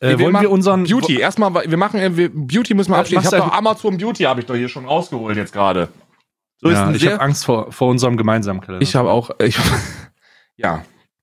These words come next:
Speaker 1: Deswegen versuche ich den einfach zu verdrängen, Bruder. Ich versuche einfach
Speaker 2: Ja,
Speaker 1: weg.
Speaker 2: ja. Mach erst mal ein Beauty auf.
Speaker 1: So, wir haben hier den Amazon Beauty Kalender. Oh, das, das, das sieht sehr hochwertig aus. Das ist so ein kleine,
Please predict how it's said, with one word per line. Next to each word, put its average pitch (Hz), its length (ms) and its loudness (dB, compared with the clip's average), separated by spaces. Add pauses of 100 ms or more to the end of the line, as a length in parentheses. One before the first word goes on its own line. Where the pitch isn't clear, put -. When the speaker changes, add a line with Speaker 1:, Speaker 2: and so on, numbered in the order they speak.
(500)
Speaker 1:
Deswegen 139 340 2
versuche 143 220 2
ich 151 60 0
den 131 100 2
einfach 120 180 2
zu 107 120 -2
verdrängen, 85 440 -4
Bruder. 80 200 -4
Ich 87 80 -2
versuche 120 300 0
einfach 120 260 0
Speaker 2:
Ja, 120 100 0
Speaker 1:
weg. 101 80 0
Speaker 2:
ja. 87 140 -8 (280)
Mach 156 180 -2
erst 185 180 0
mal 175 100 4
ein 156 60 2
Beauty 127 260 -2
auf. 85 280 -10 (200)
Speaker 1:
So, 95 180 -4
wir 95 100 2
haben 123 120 2
hier 131 200 2 (1200)
den 117 200 -2
Amazon 143 840 2 (540)
Beauty 117 440 0
Kalender. 135 640 2 (640)
Oh, 113 360 4
das, 101 260 -2
das, 107 340 -6
das 107 180 -2
sieht 101 160 -2
sehr 107 240 2
hochwertig 101 560 0
aus. 104 340 -2 (680)
Das 113 160 -2
ist - 60 -6
so 135 60 0
ein 113 140 0
kleine, 156 540 0